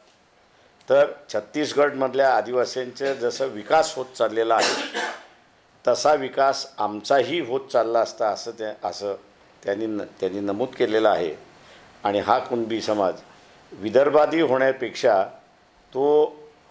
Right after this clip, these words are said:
पश्चिम महाराष्ट्रवादी आहे असा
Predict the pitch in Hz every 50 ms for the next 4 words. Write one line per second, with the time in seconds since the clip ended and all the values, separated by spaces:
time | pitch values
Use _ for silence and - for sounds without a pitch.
0 | _ _ _ _ - - - - - - - _ _ - 113 110 - - - 160
1 | 165 156 156 147 139 135 135 127 120 - - 139 135 135 131 123 117 110 120 127
2 | 120 107 90 107 107 107 113 - _ _ _ _ _ _ _ _ _ _ _ _
3 | - 101 95 - - 123 120 117 117 - -